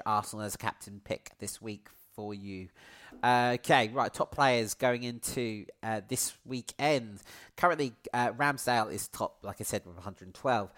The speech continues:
Jose Sa is second with a hundred and nine points. Then we go to Alisson, Ederson on a hundred and six. So if you're looking at Jose Sa, look at, um, definitely some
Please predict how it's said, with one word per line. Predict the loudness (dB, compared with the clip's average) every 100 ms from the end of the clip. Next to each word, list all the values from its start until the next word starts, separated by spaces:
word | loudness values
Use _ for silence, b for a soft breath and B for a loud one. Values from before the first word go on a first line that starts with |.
| B
Jose | 2 4 2
Sa | 4 8 10 10
is | 4 -4
second | -4 -4 -2 -8 -8
with | -12 -12
a |
hundred | -12 -12 -10
and | -10 -6
nine | -4 -6
points. | -2 -2 -2 -8 -12 B B B 2
Then | 2
we | 6
go | 6
to | 6 6
Alisson, | 4 4 -2 0
Ederson | 0 0 -2 -4
on | -6
a |
hundred | -6 -6 -6
and | -6
six. | -4 0 0 0 -4 -6 -4 -6 B B
So | 2 4 6
if | 4 0 -6
you're | -4
looking | -4 -4 -4
at | -2
Jose | 0 2 0 -2
Sa, | 2 6 6
look | 4 -2
at, | -4 -2
um, | 0 0 -2 -10 _ B B B B
definitely | -2 0 -4
some | -4 -6 -8